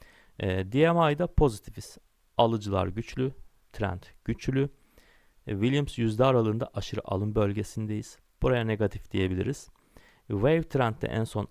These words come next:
al sinyali gelmiş. Aşırı alım bölgesine yakınız ama aşırı alım bölgesinde değiliz.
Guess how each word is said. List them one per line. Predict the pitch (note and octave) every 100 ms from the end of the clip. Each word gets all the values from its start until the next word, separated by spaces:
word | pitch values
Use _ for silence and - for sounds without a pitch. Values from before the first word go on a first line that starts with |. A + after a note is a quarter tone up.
| -
al | F#2+
sinyali | G#2 - B2 C3 C3
gelmiş. | B2+ B2+ C3 - - - _ _ _ _ -
Aşırı | C3+ D#3 D3+ -
alım | C#3+ D#3
bölgesine | C#3+ C3 B2+ - D#3 C#3+
yakınız | A2+ A#2 - A#2 F#2 -
ama | G2+ -
aşırı | G2+ - G#2
alım | G#2+ G#2
bölgesinde | G2 F#2+ F#2+ - G#2 G2+
değiliz. | G#2 F#2 -